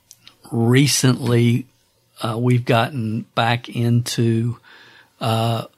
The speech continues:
the sports card and memorabilia market a little bit because I was in the process of liquidating a lot of cards. And when I looked at that whole market, it's changed so much since I was in it.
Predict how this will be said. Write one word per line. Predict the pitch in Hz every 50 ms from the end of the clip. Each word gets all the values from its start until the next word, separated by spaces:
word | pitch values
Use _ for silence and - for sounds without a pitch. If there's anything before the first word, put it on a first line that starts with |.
| _
the | - 127 123 120 110
sports | - - - - 139 131 139 131 -
card | - - 120 113 113 117 110
and | 110 110 110
memorabilia | 120 120 123 123 117 107 110 113 117 123 123 123 117
market | 113 110 110 107 110 - -
a | 110
little | 110 117 113 113 107
bit | 107 113 110 113 101
because | - 123 - 113 110
I | 113 113
was | 113 117 107 113 -
in | - - 117
the | 104 110
process | - - 113 117 117 - 120 117 113 -
of | 113 117 120
liquidating | 117 117 120 120 - 123 117 113 113 113 110
a | 110
lot | 113 110 113 113 110
of | 107 -
cards. | - 131 135 135 131 127 123 120 -
And | 120 113 113
when | 110 110
I | 113 117
looked | 113 117 120 123 123 -
at | -
that | - 113 110 101
whole | 110 113 113
market, | 110 98 104 123 139 139 127 - - 113 117 - - - - - - - - - - _
it's | - 127 123 - -
changed | - - - 151 139 131 131 127 120 -
so | - - 120 113
much | 113 113 123 139 139 135 -
since | - - - 123 110 110 -
I | 123 131 139 135
was | 120 120 104 113
in | 113 113 113
it. | 113 120 123